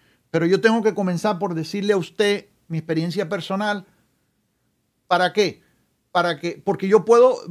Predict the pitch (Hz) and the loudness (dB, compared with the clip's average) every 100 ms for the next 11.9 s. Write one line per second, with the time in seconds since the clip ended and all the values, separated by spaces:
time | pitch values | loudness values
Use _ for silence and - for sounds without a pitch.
0 | 156 175 220 233 226 226 190 196 160 156 | -10 -2 0 0 -2 -4 -4 -4 -6 -4
1 | 165 185 196 220 240 214 220 214 208 220 | -4 0 0 0 -2 -2 -10 -8 -6 -4
2 | 226 220 214 214 226 220 - _ _ _ | -4 -2 -4 -4 -4 -6 -10 _ _ _
3 | _ _ _ _ _ _ _ _ _ _ | _ _ _ _ _ _ _ _ _ _
4 | _ - 196 185 196 240 247 185 214 233 | _ -14 -8 0 2 2 0 0 0 2
5 | 220 208 180 - 160 196 214 190 - 190 | 2 2 -2 -4 -4 -2 -2 -2 -6 -4
6 | 175 - 170 143 156 127 135 - 160 147 | -8 -10 -12 -12 -14 -14 -20 -20 -20 -18
7 | 170 139 156 180 220 196 196 208 214 180 | -10 -6 0 0 0 -2 0 0 0 -2
8 | 175 190 220 185 170 170 _ _ _ _ | -2 -4 -4 -2 -4 -6 _ _ _ _
9 | - 180 202 185 196 175 170 165 160 - | -8 -4 0 2 2 0 -4 -8 -10 -8
10 | 135 _ _ 208 - 202 214 233 247 233 | -10 _ _ -8 -4 2 2 2 -4 -2
11 | 240 240 220 185 202 220 - 123 | 0 0 0 -8 -2 -2 -2 -14